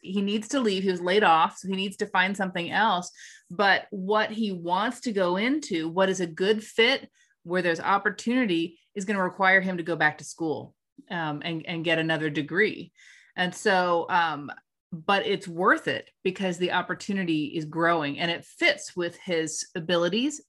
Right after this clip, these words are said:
fits with his skills, and it fits with his passions. So the investment of time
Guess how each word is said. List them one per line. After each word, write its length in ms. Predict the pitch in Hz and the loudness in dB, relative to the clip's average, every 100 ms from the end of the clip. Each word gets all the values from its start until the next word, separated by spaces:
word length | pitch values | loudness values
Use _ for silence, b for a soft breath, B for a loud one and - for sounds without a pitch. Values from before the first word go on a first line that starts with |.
| _ - | _ -12
fits 200 | - 208 | -10 -8
with 80 | |
his 140 | 185 - | -8 -8
skills, 400 | - 170 165 165 | -6 -4 -4 -4
and 100 | 165 | -10
it 120 | - | -10
fits 160 | 170 165 | -12 -10
with 80 | 156 | -10
his 120 | - | -6
passions. 640 | - 143 - 127 131 - b b b b | -2 0 -2 -12 -14 -16 b b b b
So 220 | - 180 175 | -2 0 2
the 100 | 180 | 0
investment 560 | 170 196 262 - 175 | 4 6 6 4 -6
of 80 | 147 | -8
time 600 | - 262 233 165 156 156 | -4 0 4 4 2 -4